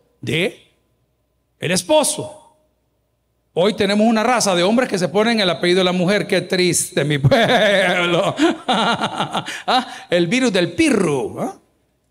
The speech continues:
Y hay otras todavía son más duras.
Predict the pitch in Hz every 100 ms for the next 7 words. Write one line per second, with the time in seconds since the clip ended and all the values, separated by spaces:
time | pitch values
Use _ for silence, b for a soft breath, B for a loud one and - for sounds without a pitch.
0 | _ _ _ - 135 151 226 302 285 233
1 | 277 233 285 302 349 - - - 165 359
2 | 427 392 - 370 - -